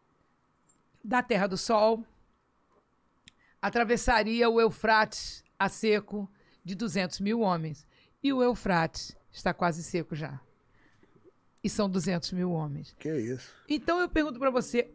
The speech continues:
Speaker 1: olha só que coisa mais Matrix de Deus, do bem.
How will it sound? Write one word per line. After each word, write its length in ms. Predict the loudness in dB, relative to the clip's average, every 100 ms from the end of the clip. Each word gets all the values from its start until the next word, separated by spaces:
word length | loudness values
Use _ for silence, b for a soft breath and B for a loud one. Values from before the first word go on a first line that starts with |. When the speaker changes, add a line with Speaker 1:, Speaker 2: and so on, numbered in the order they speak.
| -6
Speaker 1:
olha 560 | -2 0 0 2 2 0
só 460 | -4 -12 -12 -10
que 160 | -10 -12
coisa 500 | -14 -4 0 2 2
mais 180 | 4 4
Matrix 640 | 4 2 2 2 2 -4
de 140 | -4 -2
Deus, 360 | 2 4 4 2
do 160 | -2
bem. 240 | 0 0